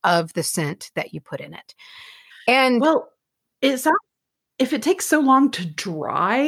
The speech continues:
Speaker 2: is it because it's, like, an absorbent? Is it absorbing the smells around it and, like, keeping it preserved?
Speaker 1: I, I don't really know because it, it, it has the same property in perfume. So, like, it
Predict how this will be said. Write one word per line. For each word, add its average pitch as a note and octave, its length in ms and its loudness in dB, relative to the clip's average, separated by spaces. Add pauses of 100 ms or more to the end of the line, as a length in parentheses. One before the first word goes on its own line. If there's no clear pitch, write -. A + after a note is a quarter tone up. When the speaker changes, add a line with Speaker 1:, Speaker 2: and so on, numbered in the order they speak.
(140)
Speaker 2:
is G3 160 2
it F#3 120 2
because A3 480 0
it's, G3 180 -4
like, F3 200 2
an F#3 100 0
absorbent? E3+ 720 2
Is E3+ 140 2
it D#3+ 140 0
absorbing F#3+ 560 4
the F3+ 80 2
smells F3 360 2
around C#3+ 360 4
it G3+ 300 0
and, D#3 100 0
like, B2+ 220 -2 (840)
keeping F#3 340 -2
it - 160 -2 (540)
preserved? D#3+ 800 0 (320)
Speaker 1:
I, C4 220 2
I D4 40 2
don't C4+ 240 2
really C4 200 4
know B3 260 4
because F#3+ 300 -4
it, G3 120 0
it, A3 240 0
it G#3 240 0 (140)
has A#3 240 0
the A3+ 100 -2
same G#3 300 -2
property F#3+ 360 0
in D#3 80 -6
perfume. - 540 -10 (120)
So, F#3+ 460 2 (560)
like, G3 280 0 (640)
it A#3+ 220 4